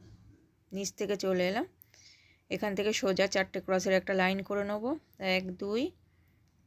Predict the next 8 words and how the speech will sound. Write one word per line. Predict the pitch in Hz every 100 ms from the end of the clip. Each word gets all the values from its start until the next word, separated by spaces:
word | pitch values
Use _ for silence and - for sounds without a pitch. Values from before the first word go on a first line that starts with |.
| _
তিন, | 185 190 208 277 320 _ _ _ _ _ _ _ _ _ _
চারটে। | 202 185 - 180 - _ _ _ _ _ _ _ _ - - - - - _ _ _ _ _ _ _ _ _ _ _ _ _ _ _ _ _
চারটে | 220 202 - 214
সোজা | - 202 226
চারটে, | - 214 214 _ 247 277 370 _ _ _ _ _ _ _
আর | 202 196 196
ওপরও | 190 190 190 - _ _ _ _ 185
দুটো | 208 196 247